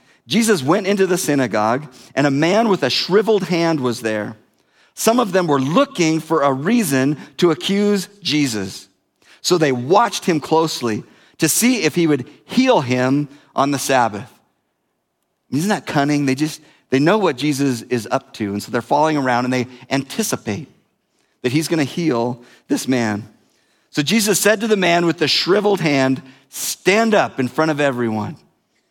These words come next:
Jesus knows what they're thinking. And then Jesus asks them a great question. "Which is lawful on the Sabbath,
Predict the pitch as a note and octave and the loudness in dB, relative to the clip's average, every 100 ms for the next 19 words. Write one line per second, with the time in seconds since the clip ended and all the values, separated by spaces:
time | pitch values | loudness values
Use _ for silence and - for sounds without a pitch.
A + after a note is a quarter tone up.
0 | _ _ _ _ _ _ _ _ - C3+ | _ _ _ _ _ _ _ _ -4 -2
1 | D#3 D#3+ D#3+ E3+ D3+ B2+ B2 B2 B2+ B2 | 0 0 0 0 0 0 -2 -2 -4 -2
2 | A#2 - G2+ G#2+ - _ _ _ _ _ | -6 -4 -6 -8 -16 _ _ _ _ _
3 | _ A#2 D3 D#3+ G#3 G3+ F3+ E3+ F#3 - | _ 0 0 0 0 0 2 0 -2 -4
4 | G#2+ G#2 F#2+ G2 _ _ _ _ _ _ | -6 -6 -8 -14 _ _ _ _ _ _
5 | _ - - B2+ C3+ B2 G#2+ - F#2+ F#2+ | _ -16 -2 -2 0 -2 -4 -6 -12 -12
6 | - _ _ _ _ _ _ _ _ _ | -16 _ _ _ _ _ _ _ _ _
7 | _ - B3 B3+ D3 A#2+ C#3 - A2 - | _ -2 0 0 0 0 0 0 -6 -6
8 | - _ _ _ _ A2+ B2 B2 A2+ G#2 | -14 _ _ _ _ -4 -2 -2 0 0
9 | G2+ A#2 _ | -4 -10 _